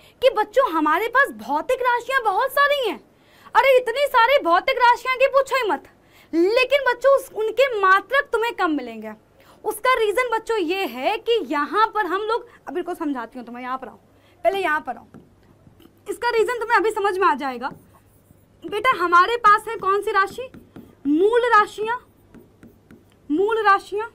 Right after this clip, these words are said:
यहाँ पर लिखो, इसको लिखो, अ, निर्भरता के आधार पर, ऐसे लिखो, निर्भरता के आधार पर लिख लो, ठीक है, निर्भरता के आधार पर लिख लो,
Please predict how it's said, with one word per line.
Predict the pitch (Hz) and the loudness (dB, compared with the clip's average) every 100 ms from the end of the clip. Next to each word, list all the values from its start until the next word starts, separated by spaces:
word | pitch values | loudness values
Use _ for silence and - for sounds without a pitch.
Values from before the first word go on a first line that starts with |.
| _ _ _ _ _ - - - | _ _ _ _ _ -20 -20 -4
यहाँ | 403 427 | -2 -2
पर | 440 | -4
लिखो, | 370 466 | -6 -6
इसको | 427 - | -6 -6
लिखो, | 453 392 | -6 -6
अ, | 466 330 311 | -8 -8 -6
निर्भरता | 320 359 370 240 294 302 403 | -2 -2 -2 -6 -6 -2 -4
के | 392 | -2
आधार | 294 220 220 | -8 -8 -14
पर, | 214 233 277 | -16 -20 -16
ऐसे | 320 311 | -10 -10
लिखो, | - 220 _ _ _ _ _ - | -12 -18 _ _ _ _ _ -4
निर्भरता | 339 453 453 247 277 285 392 | -2 -2 -4 -6 -6 -4 -4
के | 392 | -2
आधार | 359 262 269 294 | -6 -4 -6 -6
पर | 277 | -10
लिख | 233 226 | -12 -16
लो, | 220 - _ _ _ _ _ - | -20 -20 _ _ _ _ _ -6
ठीक | 494 | -6
है, | 311 - _ - _ _ _ | -6 -16 _ -20 _ _ _
निर्भरता | 302 381 381 277 330 - 415 | -4 -4 -2 -2 0 2 2
के | 415 | 4
आधार | 392 330 339 | 2 2 -2
पर | 330 | -4
लिख | 269 | -8
लो, | 247 | -10